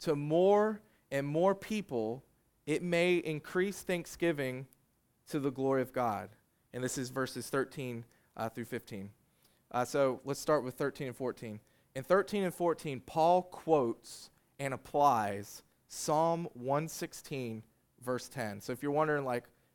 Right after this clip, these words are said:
that little quotation mark in your Bibles in verse, uh, thirteen,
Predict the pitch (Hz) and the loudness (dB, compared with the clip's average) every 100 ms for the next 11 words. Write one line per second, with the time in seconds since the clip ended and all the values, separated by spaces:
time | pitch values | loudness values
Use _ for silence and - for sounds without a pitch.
0 | - 127 123 131 127 143 143 147 139 143 | -8 -4 0 0 2 -2 0 -4 -4 -2
1 | 135 135 131 123 127 127 123 120 117 123 | -2 -2 -6 -2 0 0 -2 -6 -6 -4
2 | 120 - - 120 117 110 110 147 147 - | -4 -6 -8 -4 -2 -2 -4 -4 -4 -4
3 | 131 127 | -10 -10